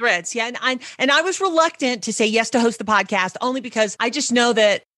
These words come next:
I struggle with a lot and I don't feel like I'm the smartest person or the best to help people. You know, sometimes I just wanna hide.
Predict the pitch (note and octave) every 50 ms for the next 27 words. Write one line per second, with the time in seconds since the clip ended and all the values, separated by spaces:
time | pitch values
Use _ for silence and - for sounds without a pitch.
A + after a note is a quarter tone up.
0 | _ - - A#3+ A3 - D4+ D4+ D4+ G#4 G#4 A#3+ F#3+ F#3+ E3+ E3 D#3 D#3 D#3 C#3
1 | A#2 F3+ G3 G3 G3 G3 A3+ A#3 B3 B3 - - - - C4 C4+ B3+ B3+ B3 A#3
2 | A#3 A3+ A3+ - A3+ A#3 A#3+ A3+ - - A3+ A#3 A#3 B3+ C#4 D4 C4 - - -
3 | A#3 G#3+ F#3 - G#3 F#3+ F3 E3+ E3+ E3+ E3+ E3+ - - _ _ - G3+ E3+ F3
4 | A#3 B3 C4+ D4 C4 - - - - - A#3 G#3 G3 G3 F3+ F#3+ G3 F3+ - -
5 | - G3+ F#3 E3 - E3+ D#3+ D#3+ D#3 D3+ - _ _ _ _ - - G#3+ G#3 G#3
6 | G3+ - A#3 A3+ A#3+ A3+ A3+ G#3 A3+ G#3 G3+ G#3+ G#3 - A3+ A3 A3+ G#3 - B3
7 | C4+ C4+ C#4 C#4 C4 A3+ F#3 C#3+ G2+ D#3